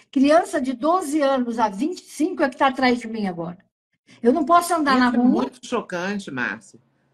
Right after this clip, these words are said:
Speaker 2: porque era, era uma época que a gente não tinha essa preocupação, né?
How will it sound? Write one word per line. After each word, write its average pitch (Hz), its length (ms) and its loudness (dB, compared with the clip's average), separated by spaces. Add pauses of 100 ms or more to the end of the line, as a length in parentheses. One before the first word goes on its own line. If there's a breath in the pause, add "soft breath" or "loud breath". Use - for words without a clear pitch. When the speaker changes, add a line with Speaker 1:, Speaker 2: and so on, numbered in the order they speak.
Speaker 2:
porque 185 220 -6
era, 208 260 0
era 196 160 -6
uma 202 140 -6
época 202 340 -6
que 196 80 -14
a 202 60 -10
gente 202 260 -12
não 226 120 -10
tinha 233 260 -10
essa 190 220 -8
preocupação, 131 840 -10
né? 95 160 -20